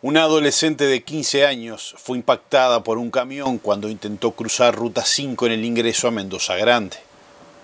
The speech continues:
El siniestro ocurrió en el atardecer del jueves en el kilómetro setenta y cuatro cien de Ruta cinco,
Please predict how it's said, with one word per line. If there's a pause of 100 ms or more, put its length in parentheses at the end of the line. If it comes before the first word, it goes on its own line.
(360)
El
siniestro
ocurrió
en
el
atardecer
del
jueves
en
el
kilómetro
setenta
y
cuatro
cien
de
Ruta
cinco,